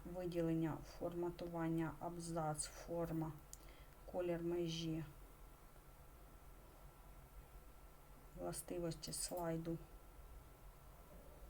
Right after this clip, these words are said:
Додати коментар, лінія, таблиця, зверніть увагу, можна додавати. Ну і, в принципі, так же само ви повертаєтесь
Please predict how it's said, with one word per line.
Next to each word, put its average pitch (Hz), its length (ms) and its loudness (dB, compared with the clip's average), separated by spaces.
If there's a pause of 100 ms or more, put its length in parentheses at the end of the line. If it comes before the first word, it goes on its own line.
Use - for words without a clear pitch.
(2000)
Додати 175 640 0 (1040)
коментар, 185 600 4
лінія, 175 400 2
таблиця, 170 540 2
зверніть 165 460 4
увагу, 165 320 2
можна 160 340 2
додавати. 160 640 2 (440)
Ну 294 120 12
і, 294 80 12
в 233 60 8
принципі, 247 520 6
так 185 260 10
же 180 100 4
само 175 360 8
ви 170 180 6
повертаєтесь 220 1080 8